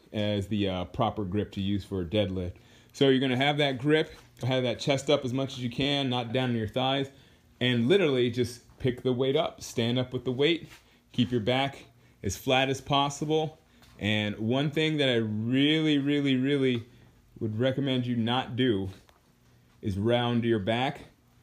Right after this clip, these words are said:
or your shoulders. Now, when you round your back and your shoulders, you start to disengage your, uh, your core, and you tend to lift the weight up with your sho-, with your,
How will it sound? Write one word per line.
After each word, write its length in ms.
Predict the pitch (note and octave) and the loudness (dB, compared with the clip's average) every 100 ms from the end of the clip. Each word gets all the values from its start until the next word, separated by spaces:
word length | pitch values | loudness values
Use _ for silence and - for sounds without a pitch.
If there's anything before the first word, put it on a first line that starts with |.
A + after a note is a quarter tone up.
| _ - | _ -2
or 100 | A2 | 0
your 120 | G#2 | -2
shoulders. 640 | - B2+ A#2+ F#2 E2 D#2+ - - - - | 0 0 2 0 -6 -10 -18 -20 -16 -6
Now, 120 | G2+ | -2
when 100 | G#2+ | 2
you 140 | A2 | 2
round 260 | A2 B2+ C#3+ | 2 0 0
your 80 | B2+ | 0
back 260 | C#3 C#3+ | 0 0
and 80 | C#3+ | 0
your 120 | A#2+ | -2
shoulders, 500 | A2 - D#3 D3 A2+ | -2 0 2 2 0
you 80 | A2 | -4
start 240 | G#2+ C3 B2 | -2 -2 -2
to 40 | |
disengage 960 | G#2 C3+ C#3+ A#2+ A2 B2+ C#3 B2+ A2+ - - - - - | -2 -2 0 -2 0 0 2 0 -4 -10 -18 -20 -20 -4
your, 300 | A2+ A#2+ A2+ | 0 2 2
uh, 140 | G#2+ | 0
your 160 | G2 G#2+ | 0 -2
core, 520 | - F#3+ G3 A#2+ A#2 - - _ _ _ _ _ | 0 4 6 4 0 -8 -20 _ _ _ _ _
and 140 | C3 A2+ | 0 2
you 80 | G#2+ | 2
tend 260 | E3+ G3 | 0 2
to 60 | C3+ | 2
lift 240 | B2+ B2 | 2 2
the 80 | A#2 | 0
weight 240 | A2+ A#2+ | 4 4
up 180 | A2+ G#2+ | 2 0
with 140 | A2+ G#2+ | -2 -2
your 100 | G2+ | -4
sho-, 300 | - C#3 B2+ | 0 0 0
with 200 | A#2 A#2 | -4 0
your, 300 | A2+ G#2+ | 0 0